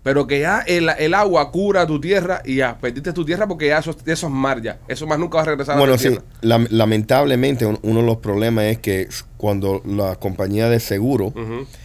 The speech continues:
Speaker 2: ellos establecen, eh, en sí el riesgo, porque el seguro es cuál es el porcentaje de riesgo que uno
Speaker 1: Riesgo.
Speaker 2: tiene, ajá, sobre una pérdida.
Speaker 1: Ujú.
Speaker 2: Eh,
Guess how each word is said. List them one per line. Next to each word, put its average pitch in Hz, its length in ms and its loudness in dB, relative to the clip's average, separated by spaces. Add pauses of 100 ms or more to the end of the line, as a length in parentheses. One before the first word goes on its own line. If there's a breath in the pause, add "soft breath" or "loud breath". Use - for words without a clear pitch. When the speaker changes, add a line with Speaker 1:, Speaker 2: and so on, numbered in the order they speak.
(220 loud breath)
Speaker 2:
ellos 107 540 2
establecen, 107 960 -2 (100)
eh, 95 380 -4
en 95 160 -6
sí 123 240 0
el 104 100 0 (220)
riesgo, 113 460 0 (260)
porque 101 160 -2
el 98 80 0
seguro 151 480 2
es 160 160 2 (320 loud breath)
cuál 117 160 2
es 139 80 4
el 135 80 -6
porcentaje 127 500 2
de 113 160 4
riesgo 127 380 4
que 113 100 -2
uno 120 240 2
Speaker 1:
Riesgo. 117 60 -6
Speaker 2:
tiene, 113 340 2 (320 loud breath)
ajá, 110 260 4
sobre 104 540 2
una 117 340 2
pérdida. 98 540 0
Speaker 1:
Ujú. 107 140 -14 (600 loud breath)
Speaker 2:
Eh, 104 380 2